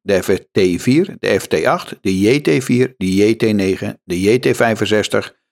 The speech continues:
de Q R A vierenzestig, de iscat, de M S K honderdvierenveertig, de Whisper, de F S T W vier en de Echo.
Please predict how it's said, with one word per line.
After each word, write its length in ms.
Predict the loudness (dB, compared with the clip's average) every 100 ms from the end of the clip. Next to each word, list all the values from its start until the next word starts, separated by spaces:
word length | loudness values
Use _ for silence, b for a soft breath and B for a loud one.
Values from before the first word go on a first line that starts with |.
| _ _ -2
de 140 | 0
Q 60 | 2
R 260 | 2 2
A 160 | 2 -2
vierenzestig, 920 | -4 -4 -2 -2 -2 -2 -6 -6 -12 -6
de 280 | 0 0 0
iscat, 560 | -2 0 -2 -2 -6 -4
de 140 | -4 0
M 320 | 0 0 -4
S 220 | -4 -2
K 280 | -2 -2 -4
honderdvierenveertig, 1040 | -2 -2 -2 -4 -4 -4 0 0 0 -4 -8 -8
de 160 | -2
Whisper, 520 | 0 0 0 -2 -2 _ _ _ -2
de 260 | 0 0 0 -2
F 200 | -2 -6
S 340 | -2 -2 -4 _ _ _ -2
T 80 | 2 2 0
W 340 | 0 0 0
vier 380 | 0 2 0 -2
en 220 | -2 -2 -2
de 180 | -2 0
Echo. 460 | 0 0 -2 -4